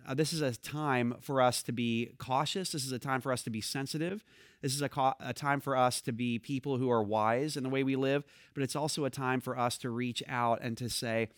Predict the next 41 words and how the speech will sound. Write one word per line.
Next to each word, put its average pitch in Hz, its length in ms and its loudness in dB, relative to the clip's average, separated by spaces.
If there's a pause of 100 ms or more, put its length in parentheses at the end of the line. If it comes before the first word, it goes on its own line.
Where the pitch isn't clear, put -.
(220)
"What 143 100 -2
does 135 100 2
it 135 100 -4
mean 123 200 0
to 123 100 -4
be 110 260 -2
the 107 80 -2
church? 101 380 -8
What 123 100 -6
does 120 100 -2
it 117 100 -6
mean 117 180 -4
to 113 120 -6
love 110 360 2
others? 101 440 -4
What 123 60 -4
does 117 160 -2
it 117 80 -6
mean 117 260 -2
to 120 120 -6
lean 113 320 -2
into 120 380 -4
our 110 200 0
identity 110 640 -2 (240)
in 113 200 0
Christ 113 680 -2
in 107 240 -2
this 107 240 -2
time?" 98 400 -10 (560)
And 131 100 -4
so 165 80 0
the 151 80 2
question 165 340 2
I 139 60 2
wanna 131 180 4
ask 127 340 0
you 120 100 -2
to 117 80 -2
reflect 120 380 -4
on 110 200 -4
is, 110 180 -2